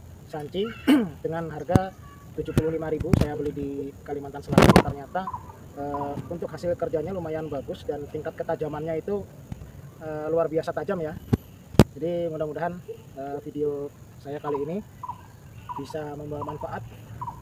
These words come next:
bagi seluruh umat manusia yang ada di muka bumi ini,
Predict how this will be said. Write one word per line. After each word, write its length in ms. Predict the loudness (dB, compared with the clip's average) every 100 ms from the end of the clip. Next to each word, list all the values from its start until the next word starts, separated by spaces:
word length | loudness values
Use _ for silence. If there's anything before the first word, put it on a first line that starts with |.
| -6
bagi 400 | -6 -2 -2 -2 -2 -4 -8 -10 -10 -12 -2
seluruh 320 | 4 6 4 -4 -10 -14 -16 -10
umat 240 | -2 -2 -4 -10 -16 -14 -8
manusia 320 | -6 0 0
yang 80 | 0 -2
ada 160 | -2
di 240 | -2 6 6 6 -2 -14 -14 -14 -12 -8 -2
muka 160 | 0
bumi 240 | 2 0
ini, 120 | 2